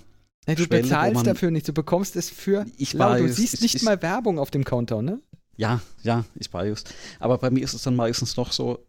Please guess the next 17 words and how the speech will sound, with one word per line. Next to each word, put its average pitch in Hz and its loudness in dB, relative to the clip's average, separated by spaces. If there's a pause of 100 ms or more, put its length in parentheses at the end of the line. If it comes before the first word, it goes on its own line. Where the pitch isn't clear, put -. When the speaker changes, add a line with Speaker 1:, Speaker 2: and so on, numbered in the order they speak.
(140)
Speaker 2:
bis 120 0
der 120 0
Counter 120 0
abgelaufen 113 -2
ist, 98 -4
mach 107 0
ich - -6
irgendwas 98 -4
anderes. 85 -6
Speaker 1:
Ja. 143 2 (400)
Ich 123 0
hab 143 0
den 151 2
nie 165 2
gesehen, 156 -4
Speaker 2:
Ja, 113 2
Speaker 1:
tatsächlich. 123 -2